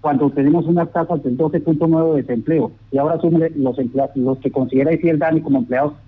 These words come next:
que son los trabajadores informales que ganan el día a día. Yo les decía, "Prepárense para la marcha del hambre", y para las marchas de la paz, la más grande que tuvo el país hoy, un millón, la marcha del hambre me puedo, me atrevo a decir que puede llegar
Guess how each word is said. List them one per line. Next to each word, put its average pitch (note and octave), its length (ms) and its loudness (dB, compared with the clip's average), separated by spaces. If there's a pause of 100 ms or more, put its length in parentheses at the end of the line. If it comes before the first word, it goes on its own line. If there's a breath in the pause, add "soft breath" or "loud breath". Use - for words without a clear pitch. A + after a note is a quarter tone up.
que D3 80 -2
son C#3 120 2
los D3 100 2
trabajadores C3+ 400 0
informales C3 460 0
que A#2+ 80 -4
ganan C3+ 220 2
el A#2+ 100 -2
día B2+ 160 0
a - 20 0
día. C3+ 200 2 (280)
Yo D3 80 2
les D#3+ 140 2
decía, C#3 280 -2 (280)
"Prepárense D#3+ 480 0
para D3 140 0
la C3+ 40 0
marcha D3+ 320 0
del C#3 100 0
hambre", E3 280 -2 (100)
y C#3+ 80 -8
para C3+ 200 -2
las C3 60 -2
marchas E3 320 0
de F3+ 80 2
la C#3 140 0
paz, D3+ 260 -4
la C#3+ 140 -6
más D3 160 0
grande D#3+ 240 0
que C#3 140 -6
tuvo D3 160 2
el D3 40 -2
país C3 220 -2
hoy, D3 220 2
un D3 80 2
millón, C#3 320 0 (200)
la C3+ 120 -2
marcha D#3 260 -2
del D3+ 100 0
hambre D3 200 0
me C#3 100 0
puedo, C#3+ 300 -2
me C3+ 100 -2
atrevo C#3+ 260 0
a C3 40 0
decir B2 180 -4
que C3+ 100 -8
puede C#3 180 -2
llegar B2+ 260 -4